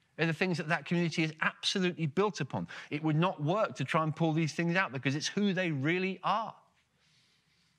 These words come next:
And what you have in the foundation of a building totally affects what you can build on top. The height of a building, the, the safety of a building, the, the s-, the stability of a building is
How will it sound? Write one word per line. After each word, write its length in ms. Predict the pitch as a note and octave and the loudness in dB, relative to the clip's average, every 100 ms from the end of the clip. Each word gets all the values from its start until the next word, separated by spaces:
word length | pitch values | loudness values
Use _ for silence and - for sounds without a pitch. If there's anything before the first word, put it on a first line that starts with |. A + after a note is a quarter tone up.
| _ - | _ -4
And 160 | D3 D3 | 2 4
what 200 | A3+ G#3 | 2 0
you 100 | F#3 | -2
have 280 | D#3+ G#3 F#3 | 0 0 2
in 60 | |
the 80 | E3+ | 0
foundation 640 | D3+ E3 D3 E3+ A#3 - | 2 0 2 2 2 0
of 80 | C3+ | -2
a 60 | A2+ | -2
building 440 | G2 G2+ A2+ D#3 D3+ - - - | 0 0 2 0 -4 -14 -12 -6
totally 560 | - A3 B3 - F#3+ | -2 0 0 0 0
affects 420 | D#3+ - F3 - | 0 0 -2 -2
what 140 | D#3 D3+ | -4 0
you 160 | D#3 | 2
can 260 | D#3+ - F#3+ | 2 0 0
build 260 | D3+ G3 G3+ | 2 0 0
on 140 | G3+ | -4
top. 320 | - C#4+ - - _ _ _ _ _ - | -2 -4 -4 -10 _ _ _ _ _ -10
The 60 | |
height 360 | A2+ C#3 F3+ F3+ | -6 0 0 2
of 100 | E3+ | 0
a 60 | |
building, 440 | F3 F#3+ F#3 F#3 F3 | 0 0 2 0 0
the, 120 | G#2+ - - | -2 -4 -10
the 80 | A2+ | -4
safety 560 | - - F3+ - F3+ | 0 2 2 0 -2
of 80 | E3+ | 0
a 60 | E3 | 0
building, 420 | D#3+ F3 E3 E3 | 0 0 0 0
the, 120 | A#2 G2 - | -2 -6 -10
the 60 | - | -6
s-, 220 | G#2 - - | 0 0 -2
the 100 | A#2 | -6
stability 600 | - G#2 C#3+ F3 E3+ F#3 | -4 -2 2 2 0 -2
of 80 | |
a 20 | D#3+ | 0
building 260 | E3+ E3+ | 0 0
is 120 | E3 | -2